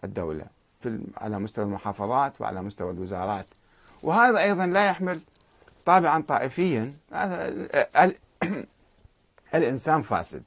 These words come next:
المسؤول فاسد بمختلف المستويات، مستفي-، مستويات عليا من الوزارة من تنزلوا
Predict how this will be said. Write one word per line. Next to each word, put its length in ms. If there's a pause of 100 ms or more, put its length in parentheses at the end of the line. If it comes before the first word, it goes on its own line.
(1120)
المسؤول 560
فاسد 480 (1200)
بمختلف 640
المستويات، 760
مستفي-، 540
مستويات 460
عليا 380
من 100
الوزارة 540
من 180
تنزلوا 480